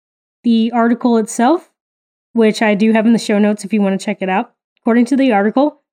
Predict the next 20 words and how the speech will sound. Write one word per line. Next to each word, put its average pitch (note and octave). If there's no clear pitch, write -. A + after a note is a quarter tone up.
legally D#4+
speaking, A#3
Tanvir C#4
boils A#3+
down A3+
to A#3
a A3
conflict A#3
over G#3+
whether G#3
R C4
F B3
R A#3
A's, A3
which G3+
is F#3
Religious G#3
Freedom G#3
Restoration G#3
Act, G3+